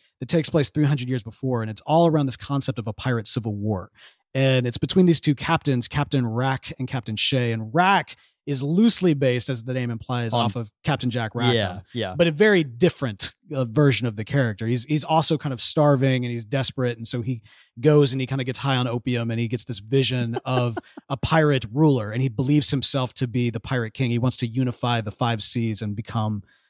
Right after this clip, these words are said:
Speaker 1: uh, kind of this new pirate king. And so you have Shay, who, uh, is kind of, uh, competing,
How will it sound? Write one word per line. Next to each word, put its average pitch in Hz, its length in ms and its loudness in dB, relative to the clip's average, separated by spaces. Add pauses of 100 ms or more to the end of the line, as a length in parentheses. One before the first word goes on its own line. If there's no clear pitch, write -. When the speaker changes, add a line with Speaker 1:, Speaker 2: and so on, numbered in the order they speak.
(120)
Speaker 1:
uh, 113 200 0
kind 127 160 0
of 107 60 -2
this 107 160 -2
new 120 100 2
pirate 107 400 -2 (380)
king. 156 340 0
And 131 100 -4
so 135 200 -2
you 131 160 -2
have 127 160 -6
Shay, 135 800 0
who, 120 320 -4 (360)
uh, 123 240 0
is 120 300 0
kind 139 160 0
of, 117 220 -2
uh, 120 140 -2
competing, 135 460 0